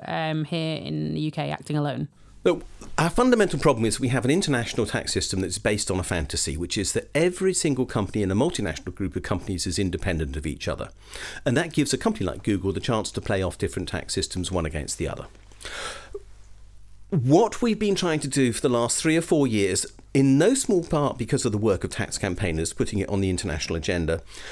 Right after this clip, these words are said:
Speaker 2: is solve this through the O E C D, the Organisation for Economic Cooperation and Development in Paris. There's been a long negotiation process. I've been involved in that. It's called the Base Erosion and Profit Shifting Pro-, uh,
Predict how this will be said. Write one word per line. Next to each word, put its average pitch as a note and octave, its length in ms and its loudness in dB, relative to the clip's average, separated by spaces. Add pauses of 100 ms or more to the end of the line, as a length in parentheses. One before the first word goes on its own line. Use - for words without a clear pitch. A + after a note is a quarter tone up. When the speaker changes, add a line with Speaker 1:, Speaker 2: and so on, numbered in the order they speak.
(140)
Speaker 2:
is B2 160 4
solve D#3 380 2
this F#2 220 0
through A#2 240 2
the G2+ 320 0 (120)
O B2+ 220 6
E A#2 80 2
C G#2+ 180 0
D, D2+ 380 -4
the G2+ 100 0
Organisation G#2+ 640 -2
for A#2 120 0
Economic G#2 440 0
Cooperation F2 560 0
and C#2+ 100 -2
Development D3 560 0
in D#2+ 80 -2
Paris. E3 560 0 (460)
There's B2 180 0
been A2 200 0
a G#2 40 4
long E3+ 720 4
negotiation A#2 720 2
process. B2+ 440 2
I've G#2+ 140 0
been F#2+ 120 0
involved A2 340 2
in D#3 80 2
that. - 200 -2
It's - 180 -10
called G#2 200 -2
the F2+ 60 -2
Base - 300 2
Erosion A#2 360 2
and E2+ 100 -2
Profit - 280 -4
Shifting F#3+ 420 0
Pro-, - 260 0
uh, C3+ 540 2